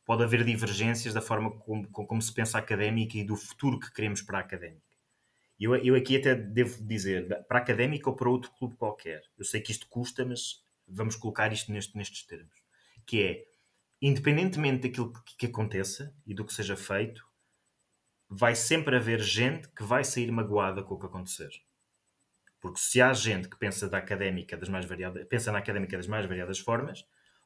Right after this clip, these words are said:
obviamente com o que quer que aconteça no futuro,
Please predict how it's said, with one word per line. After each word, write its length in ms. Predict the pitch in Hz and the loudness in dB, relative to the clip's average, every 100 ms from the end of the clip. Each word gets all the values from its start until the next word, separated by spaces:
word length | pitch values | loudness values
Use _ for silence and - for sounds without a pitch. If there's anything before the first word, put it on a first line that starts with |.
| - | -8
obviamente 460 | 98 113 139 120 | -2 2 2 2
com 180 | - 110 | 0 -2
o 60 | 107 | -2
que 120 | - | -2
quer 200 | - 135 | 0 0
que 100 | - | 0
aconteça 480 | 95 107 98 95 104 | -6 -6 -4 -4 -2
no 100 | 104 | -4
futuro, 500 | - - 113 147 185 | -6 -4 -4 -4 -8